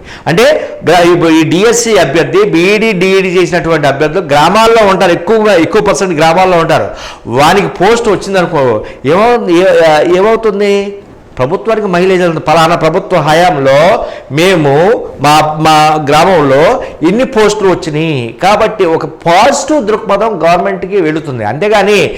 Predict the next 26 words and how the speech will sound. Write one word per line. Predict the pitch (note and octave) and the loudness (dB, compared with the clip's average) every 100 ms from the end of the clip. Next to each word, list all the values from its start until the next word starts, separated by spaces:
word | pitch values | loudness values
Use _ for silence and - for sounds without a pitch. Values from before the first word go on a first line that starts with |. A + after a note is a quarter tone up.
| - - - C#3+ | -12 -16 -6 0
పలానా | F3 A3+ B3 A3+ - D3+ E3 | 2 4 2 0 -2 -2 0
గవర్నమెంట్ | F#3+ A3+ G3+ | 2 0 0
హయాంలో | F#3+ F#3+ E3+ C#3 C#3 | 2 2 2 2 2
ఒక్క | F3 G3 - A#3 | 2 2 0 0
పోస్ట్ | A3+ A#3 A#3+ | 2 2 2
కూడా | G#3+ G3+ | 0 2
రాలేదు, | E3 D#3 D3 D3 F3+ G#3 | 2 2 0 0 0 0
మా | D#3 D#3+ | 0 2
ఊళ్ళో, | F#3 G#3 G#3 E3 E3 G3 | 2 2 2 4 4 2
మా | E3 D#3 | 2 2
గ్రామంలో | D#3 F3 G3 F#3+ E3 C3+ D#3 - - - C#3 | 2 2 2 2 4 4 2 -2 -10 -8 -4
ఒక్కళ్ళు | D#3+ A#3+ B3 | 0 2 2
కూడా | A#3+ A#3+ | 2 0
ఉద్యోగం | A#3+ F3 D#3 G3 G3 F3+ | 2 0 0 0 0 -2
సంపాదించలేదు | D#3 E3 D#3+ E3+ E3+ D#3 D#3+ D#3+ D#3+ | -2 -4 -2 -4 -4 -4 -2 0 0
అనేటటువంటి | D#3 D3+ E3 D#3+ D#3+ D#3 D3+ D3+ C#3 | 0 0 -2 -2 -2 -2 -2 -2 -2
దానికంటే | A2+ A#2+ E3 F3+ C3+ B2+ | -2 0 0 -2 -2 -4
కూడా | A2 G#2+ G2 A#2 C3+ D#3+ - - - | -2 -2 0 2 2 0 -2 -12 -8
ఈ | D#3 G#3+ | -2 0
ప్రభుత్వ | A#3 G#3 A3 A3 | 2 2 2 2
హయాంలో | F#3+ F#3 E3 D3 C#3+ D3+ | 2 4 2 2 2 2
మాకు | D#3 E3 D#3+ | 2 0 2
ఇన్ని | F#3+ F#3+ | 0 0
పోస్టులు | F#3 G3 G3 F#3+ | 2 0 2 0
వచ్చినాయని | F3 F3 F3 F3 F3+ C#3 C3 D#3+ - - - - - | 0 -2 0 0 0 0 -2 -4 -8 -16 -18 -18 -4
తెలిసే, | G#3 A#3 A3+ A3 F#3 D3+ | -2 -2 0 0 2 0